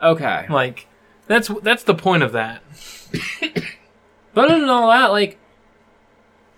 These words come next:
Speaker 1: other than this weird sour note at the end, I really like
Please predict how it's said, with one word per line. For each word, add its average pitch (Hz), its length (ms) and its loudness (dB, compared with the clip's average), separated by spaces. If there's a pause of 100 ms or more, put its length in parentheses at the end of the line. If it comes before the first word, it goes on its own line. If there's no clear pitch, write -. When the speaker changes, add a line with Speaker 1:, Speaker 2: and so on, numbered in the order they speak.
(540)
Speaker 1:
other 294 240 4
than 294 120 0
this 254 220 0
weird 226 360 -2
sour 190 340 2
note 175 160 -2
at 170 100 -8
the 165 120 -4
end, 156 340 0
I 175 180 2
really 190 380 2
like 185 480 0